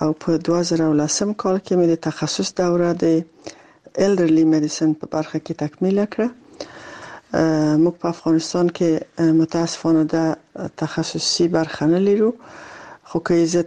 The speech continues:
تحت اللفظي تاسو ته ترجمه کوم، نو معنا یې د سپین ږیرو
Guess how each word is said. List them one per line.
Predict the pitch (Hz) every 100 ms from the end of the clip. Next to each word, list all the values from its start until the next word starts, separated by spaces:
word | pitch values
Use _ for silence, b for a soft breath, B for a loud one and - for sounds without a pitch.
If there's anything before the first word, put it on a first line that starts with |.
| -
تحت | 165 156 160
اللفظي | 156 151 - 180
تاسو | - 170 -
ته | -
ترجمه | 156 151 151 170 185
کوم، | - 190
نو | 180 170
معنا | 160 160 165 165
یې | 165 160 165
د | 165 165 B B B B -
سپین | - - 175 170
ږیرو | 180 202 190